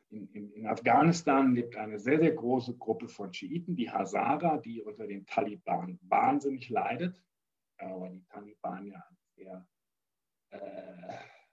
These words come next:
radikale Auslegung eben des sunnitischen Islam haben und,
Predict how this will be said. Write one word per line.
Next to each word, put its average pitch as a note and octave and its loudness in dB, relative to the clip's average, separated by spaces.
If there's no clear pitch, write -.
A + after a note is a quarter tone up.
radikale G#2+ 2
Auslegung G2+ -4
eben F2+ -16
des G2+ -18
sunnitischen G#2 -10
Islam - 0
haben A#2+ -2
und, C3 2